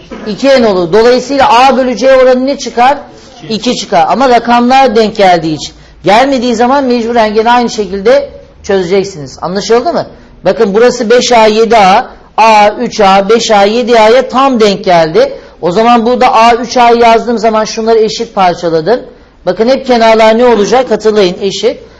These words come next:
Speaker 1: Dolayısıyla burası N ise tam yan kenarın ortası değil mi burası?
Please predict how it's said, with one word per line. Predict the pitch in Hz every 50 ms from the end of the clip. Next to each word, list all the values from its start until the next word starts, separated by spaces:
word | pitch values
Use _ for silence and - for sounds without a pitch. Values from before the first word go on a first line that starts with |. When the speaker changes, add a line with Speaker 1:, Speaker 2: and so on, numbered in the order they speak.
| - - -
Speaker 1:
Dolayısıyla | 233 247 247 247 247 233 240 - 226 214 202
burası | 226 247 247 233 240 254
N | 220 226 233 233
ise | 233 220 - 190 185 202 269 285 - - - - - _ _ -
tam | 196 208 214 208
yan | 202 214 214 220 226
kenarın | 220 226 226 214 220 220 214
ortası | 214 220 220 220 226 214 - 220 220
değil | 254 302 294
mi | 247 208
burası? | 180 180 170 165 160 - - 233 277 277